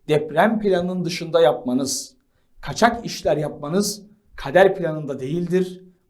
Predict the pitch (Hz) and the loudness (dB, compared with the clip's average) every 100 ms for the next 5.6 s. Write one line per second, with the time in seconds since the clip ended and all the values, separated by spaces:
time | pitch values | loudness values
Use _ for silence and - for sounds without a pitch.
0 | _ 165 147 135 180 214 190 165 135 131 | _ -4 -4 0 2 2 2 -2 -2 -4
1 | - 185 175 175 - - 120 185 175 170 | -2 0 2 0 -4 -12 -2 -2 -2 -4
2 | 143 135 139 180 180 190 190 - - _ | -2 0 4 4 4 0 0 -10 -20 _
3 | _ _ _ 185 180 180 175 170 160 165 | _ _ _ 6 6 6 2 2 2 0
4 | 160 165 147 156 143 170 156 - 151 135 | -4 -4 -4 -8 0 2 4 0 -4 -8
5 | 147 180 185 196 190 - | 0 0 2 -2 -4 -10